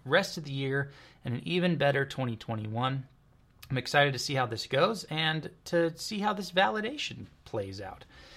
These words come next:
So again, go to build dot craftsman creative dot co and, you know, sign up. Let me know that it's something that you're interested in. Let me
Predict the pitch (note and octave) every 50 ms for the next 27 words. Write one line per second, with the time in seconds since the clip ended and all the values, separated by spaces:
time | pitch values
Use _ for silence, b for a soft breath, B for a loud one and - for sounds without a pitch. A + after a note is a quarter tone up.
0 | B B B B B B B - E3 F#3 E3 F3 G3 G3 G3+ F#3+ F#3+ G3 F3 D3
1 | E3 F3+ F3+ F3 F3 - - E3 D3 B2+ A2+ B2+ D3 D#3+ F3+ G3 G#3 F3 F3 F3
2 | - - - C#3 B2+ - - - - E3 E3+ E3 E3 - F3 E3 D#3 - - C#3
3 | C#3 C3+ C3+ C3+ A#2+ A#2 - B2+ - - - - - D3+ D#3+ D#3+ E3 E3 D3+ D#3+
4 | - - - - B2+ B2 A#2+ A#2+ A#2+ A#2 A#2+ - - - _ - - _ _ -
5 | - _ - C3 A2 G#2 G2+ - - D3 C#3+ D#3 F#3 G3+ - - - - - _
6 | _ _ - - B2 C3 C3+ C#3 C#3+ C#3+ D3 C#3 C3+ - - - - C#3+ C#3+ C#3
7 | C#3 B2 A#2 A2+ - B2 D#3 E3+ - - D#3+ D3+ C#3+ - D3 D3 D3+ D3 C#3 C3
8 | B2+ - C3